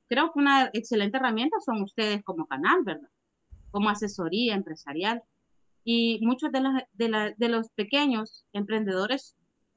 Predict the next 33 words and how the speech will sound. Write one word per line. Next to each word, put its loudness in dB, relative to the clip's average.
tienen 4
miedo 4
a 2
invertir 0
en 2
ellos 4
mismos, 0
porque 0
la 4
enseñanza 2
es -4
una 2
inversión -2
en 4
uno 4
mismo 6
y 2
es 2
lo 2
que 0
le 2
da 4
la, 0
como 4
el 4
valor, 4
eh, 4
la 2
ventaja 2
competitiva -4
en 0
el 0
mercado. -2